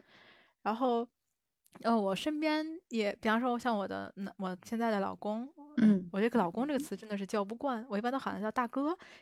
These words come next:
Speaker 1: 你像我大哥，<laughs>
Speaker 2: <laughs> 嗯。
Speaker 1: 他也是类似的这种感觉，但是我知道他，
Speaker 2: 嗯。
Speaker 1: 他，呃，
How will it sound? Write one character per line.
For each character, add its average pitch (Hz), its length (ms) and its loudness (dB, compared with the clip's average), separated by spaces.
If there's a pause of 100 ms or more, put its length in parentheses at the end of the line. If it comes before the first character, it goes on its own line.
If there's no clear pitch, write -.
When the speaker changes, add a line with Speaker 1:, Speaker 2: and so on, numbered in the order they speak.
Speaker 1:
你 247 80 -4
像 285 100 6
我 208 80 2
大 233 160 -2
哥， 294 320 2 (260)
<laughs> - 0 -
Speaker 2:
<laughs> 330 1300 12
嗯。 269 360 12
Speaker 1:
他 370 180 8
也 320 100 8
是 214 300 2 (280)
类 240 200 6
似 240 240 0
的 214 80 4
这 214 100 0
种 214 100 -4
感 190 200 -2
觉， 175 260 -6
但 285 140 6
是 277 60 0
我 226 160 4
知 196 120 2
道 240 120 6
他， 254 280 -4
Speaker 2:
嗯。 262 60 -14 (340)
Speaker 1:
他， 285 220 -2 (180)
呃， 196 560 -4